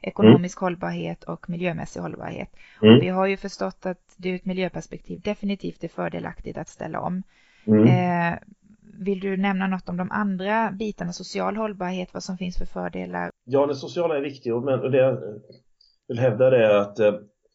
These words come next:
Speaker 2: tittar man då, får man någonting som är ekonomiskt hållbart, eh, den ekonomiska hållbarheten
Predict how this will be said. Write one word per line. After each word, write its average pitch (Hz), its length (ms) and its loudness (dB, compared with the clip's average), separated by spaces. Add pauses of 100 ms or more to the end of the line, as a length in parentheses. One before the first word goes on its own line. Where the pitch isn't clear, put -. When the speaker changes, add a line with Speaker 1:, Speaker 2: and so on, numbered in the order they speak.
(140)
Speaker 2:
tittar 143 300 -2
man 151 160 2
då, 107 240 4
får 151 100 0
man 151 140 2
någonting 107 400 0
som 101 360 -4
är 98 280 2
ekonomiskt 110 680 0
hållbart, 76 560 0 (480)
eh, - 360 -10
den 85 100 -2
ekonomiska 90 520 0
hållbarheten 73 640 0